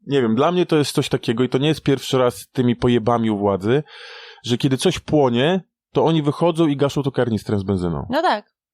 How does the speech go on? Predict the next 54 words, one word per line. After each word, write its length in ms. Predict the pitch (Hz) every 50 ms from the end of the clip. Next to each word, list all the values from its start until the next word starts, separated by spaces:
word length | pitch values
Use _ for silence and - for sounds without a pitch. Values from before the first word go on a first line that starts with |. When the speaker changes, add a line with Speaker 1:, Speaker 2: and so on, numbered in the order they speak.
| _ _ _
Speaker 1:
Ja 180 | - 131 156 190
nie 140 | 214 240 226
wiem, 140 | 180 143 127
na 100 | 123 131
ile 140 | 147 143
to 80 | 135 143
jest 120 | 131 -
sterowane. 460 | - - - 120 120 107 110 101 107 120
Nie 100 | 147 160
chcę 120 | - 185
mi 60 | 175
się 140 | - - 180
wiedzieć, 180 | 160 185 170 151
że 80 | 139
to 80 | - 139
jest 120 | 131 -
aż 140 | - 123 -
tak 180 | - 135 - -
sterowane, 500 | - 135 123 123 113 110 104 104 117 123
ale 140 | 131 135
to 100 | 135 -
jest 100 | 147 -
nie 100 | 170 170
do 80 | 170 180
pojęcia, 500 | 180 - 214 185 135 120 117 - 135 131
że 120 | 127 131
w 40 | -
sytuacji, 460 | - 135 - - 123 139 151 - 170
kiedy 260 | - - 151 131 131 117
dzisiaj, 400 | 113 131 143 - - 101 92 92
w 40 |
tym 140 | - 110 104
popierdolonym 680 | - 120 - - 131 120 117 120 123 143 151 147 131 120
roku, 380 | 113 104 - - 90 90 85 - - - - - - - - - _
zmusza 400 | - 107 113 131 165 165 - 156
się 160 | - - 135
kobiety 420 | - - 117 101 123 135 131 - 117
do 100 | 110 104
tego, 260 | - 143 135 127 123
żeby 220 | 117 113 110 107
wyszły 360 | 101 123 143 139 - - 131
na 340 | 123 120 113 110 107 107 104
ulicę 440 | 80 107 117 123 123 - - 104 95
i 140 | - 104 107
broniły 380 | 113 117 113 123 135 135 127
praw, 300 | - - 131 135 139 -
które 260 | - - - 120 117 110
są 220 | - - 127 127
im, 160 | 127 123 117
kurwa, 280 | - - 123 117 113 113
należne 380 | 113 113 113 123 123 117 117
od 120 | 107 104 -
tylu 220 | - 120 110 107
lat, 360 | 98 95 95 113 147 - _